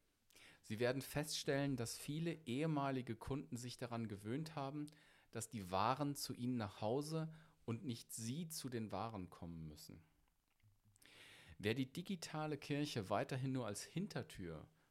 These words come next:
als ungeliebtes Kind sieht, ignoriert die neue Normalität und verpasst die Chancen,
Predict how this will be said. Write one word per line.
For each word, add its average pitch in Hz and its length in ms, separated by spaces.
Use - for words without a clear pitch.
als 98 280
ungeliebtes 156 640
Kind 202 280
sieht, - 480
ignoriert 120 720
die 113 80
neue 110 400
Normalität 117 840
und 101 140
verpasst - 600
die 101 80
Chancen, 101 720